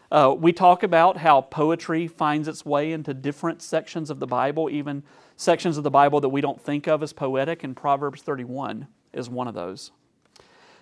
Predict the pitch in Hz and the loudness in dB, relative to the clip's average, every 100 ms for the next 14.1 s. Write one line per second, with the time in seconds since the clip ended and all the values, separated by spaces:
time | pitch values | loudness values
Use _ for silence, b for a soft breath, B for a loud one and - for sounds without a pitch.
0 | b 180 170 156 165 196 226 233 233 233 | b 8 8 8 8 6 8 4 2 2
1 | 190 170 - - 160 135 120 107 101 143 | 2 0 -2 4 6 6 4 -2 -2 -8
2 | - - _ _ _ - 147 143 135 127 | -16 -18 _ _ _ -4 -2 2 4 4
3 | 131 156 208 208 - 143 127 127 143 147 | 6 6 4 2 0 0 0 -2 4 6
4 | 196 208 226 190 170 123 123 113 123 170 | 4 2 -4 -2 -2 -2 -6 -8 -6 -12
5 | _ _ _ _ _ - 139 127 131 175 | _ _ _ _ _ -8 -8 -6 0 2
6 | 156 123 120 - 151 151 156 - 123 117 | 2 -4 -8 -4 -4 -4 -6 -6 -6 -6
7 | 120 127 120 113 113 107 98 110 - _ | -8 -12 -14 -14 -12 -10 -8 -8 -12 _
8 | _ _ _ _ _ _ - 127 139 143 | _ _ _ _ _ _ -6 -4 0 0
9 | - 156 139 139 - - 147 147 123 117 | 0 -6 -4 -8 -8 -4 0 0 0 -4
10 | - - 175 - 196 196 202 226 254 _ | -8 -4 -4 -4 -6 -6 -6 -8 -12 _
11 | _ _ _ _ - 151 139 135 131 139 | _ _ _ _ -2 0 2 0 -2 -6
12 | 156 160 180 185 185 175 165 151 131 127 | -2 0 0 0 0 -2 -2 -4 -2 -4
13 | 123 - 120 110 - 123 90 - - - | -4 -10 -14 -14 -10 -8 -8 -10 -16 -20